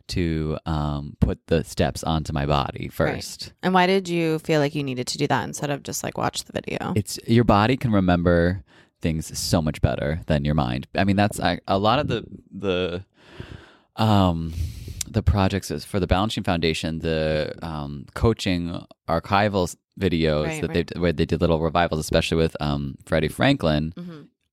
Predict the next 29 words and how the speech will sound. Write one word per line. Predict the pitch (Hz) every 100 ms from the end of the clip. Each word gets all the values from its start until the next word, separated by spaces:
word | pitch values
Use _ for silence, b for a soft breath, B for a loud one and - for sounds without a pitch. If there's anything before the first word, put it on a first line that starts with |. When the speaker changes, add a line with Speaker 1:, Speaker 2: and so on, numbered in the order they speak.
| _ _ -
Speaker 1:
The | 98
way | 90 113 123
that | 117
you | 95 98
remember | 90 107 131 95
those | 85
things | - 80 80 78
isn't | 80 78
you | 85
sit | - 87
down | 82 76 80
and | 80
you | 80
think | - 92 82
about | 73 67 65
it. | 69 65 -
You | 90
put | - 90
music | 92 98 95 90
on | 76 71 69 76 98 143 B
Speaker 2:
Mm-hmm. | - 165
Speaker 1:
and | 82 80 78 76 76 76 - _ _
your | - 90
Speaker 2:
Get | 85
Speaker 1:
body | 85 82 82 80
Speaker 2:
up |
and, | 80
Speaker 1:
responds. | 80 95 95 60 - 165
Speaker 2:
yeah. | 156 143